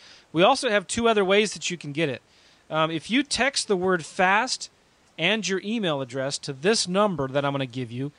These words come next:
we'll text you back a link to the Fast Cash Survival Kit. So if you text the word FAST and your email to three eight four seven zero,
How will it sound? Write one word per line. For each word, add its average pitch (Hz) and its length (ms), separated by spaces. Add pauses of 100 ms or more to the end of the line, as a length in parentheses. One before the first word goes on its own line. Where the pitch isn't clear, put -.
(440)
we'll 190 280 (160)
text - 360
you 175 140
back 160 440
a 165 80
link 165 480
to 208 200
the 202 120
Fast 143 340
Cash 131 320
Survival 120 440
Kit. - 200
So 151 240
if 143 100
you 202 80
text - 380
the 165 80
word 147 260
FAST 165 580 (480)
and 160 200
your 170 160
email 165 400
to 139 180
three 196 400
eight 185 220
four 175 320
seven 156 400
zero, 127 500